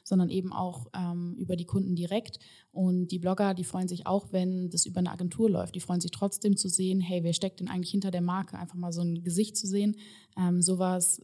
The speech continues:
ist immer ganz schön bei damals in der Zeit, als Events noch möglich waren, ähm, zu beobachten,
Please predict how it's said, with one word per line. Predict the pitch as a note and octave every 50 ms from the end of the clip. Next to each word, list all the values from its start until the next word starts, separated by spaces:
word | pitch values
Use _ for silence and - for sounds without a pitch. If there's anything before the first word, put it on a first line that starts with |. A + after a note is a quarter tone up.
| _ _
ist | - F#3 -
immer | G3 F3+ F3 E3+
ganz | F3 F3 E3+ -
schön | - G3 F#3 F#3 F3
bei | E3+ E3 D#3+ E3 E3+ E3 - - _ _ _ _ _ _ _
damals | - D#3+ E3+ F3+ F3 F3 F3+ F3 -
in | F3+
der | E3 E3+
Zeit, | E3+ - F3 E3+ -
als | F3 E3+ -
Events | F#3 E3 E3+ F3+ F#3+ - -
noch | F#3 E3 F3+
möglich | F#3+ G3 G3+ G3+ F#3+ -
waren, | - F3+ F#3 F#3 F#3 F#3 - -
ähm, | F3+ F3 F3 F3 F3+ F3 - - F#3+ -
zu | - - F3+
beobachten, | - A3 G#3+ G3 F#3+ G3+ G3 - - - G3+ G3 F#3+